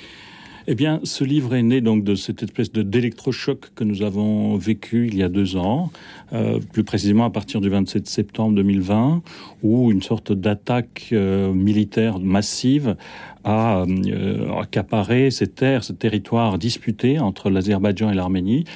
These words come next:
terre historique arménienne qui avait été octroyée par Staline en mille neuf cent vingt et un, euh, à l'Azerbaïdjan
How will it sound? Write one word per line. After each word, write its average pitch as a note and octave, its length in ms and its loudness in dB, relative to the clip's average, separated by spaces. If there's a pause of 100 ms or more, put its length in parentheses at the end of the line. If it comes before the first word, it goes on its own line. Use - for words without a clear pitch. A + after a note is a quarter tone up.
(240)
terre G#2+ 180 0
historique G#2+ 460 -2
arménienne A#2 640 2
qui A2 100 -2
avait G2 160 2
été G2+ 320 2
octroyée G#2+ 420 0
par - 200 -8
Staline G#2+ 500 0
en F2+ 80 -2
mille G2+ 220 2
neuf F#2 100 0
cent F#2+ 140 -2
vingt G2 220 0
et G#2+ 60 2
un, G#2 220 0 (500)
euh, F#2+ 340 0
à G2 100 -2
l'Azerbaïdjan G2 760 0